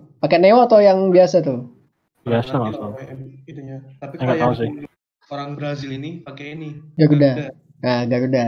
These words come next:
Speaker 1: Kemarin sempat anu ya, di, apa, ditolak, tolak lewat mana gitu?
Speaker 3: Lewat Qatar, iya.
Speaker 1: Ah, ya, ditolak lewat Qatar.
Speaker 3: Ngambek.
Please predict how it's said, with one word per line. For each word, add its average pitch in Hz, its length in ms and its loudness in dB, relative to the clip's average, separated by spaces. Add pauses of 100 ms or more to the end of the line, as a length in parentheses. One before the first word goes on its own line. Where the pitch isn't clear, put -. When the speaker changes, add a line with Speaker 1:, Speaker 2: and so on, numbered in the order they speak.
(160)
Speaker 1:
Kemarin 214 300 2
sempat 220 360 0
anu 240 220 4
ya, 127 260 2
di, 170 300 4
apa, 185 180 2 (140)
ditolak, 170 480 2 (640)
tolak 190 240 4
lewat 175 220 4
mana 180 340 4
gitu? 151 320 -4 (760)
Speaker 3:
Lewat 139 380 -12
Qatar, 147 340 -10
iya. 139 140 -14
Speaker 1:
Ah, 160 180 2
ya, 160 160 4
ditolak 147 400 2
lewat 139 180 0
Qatar. 131 300 -4 (540)
Speaker 3:
Ngambek. 139 400 -8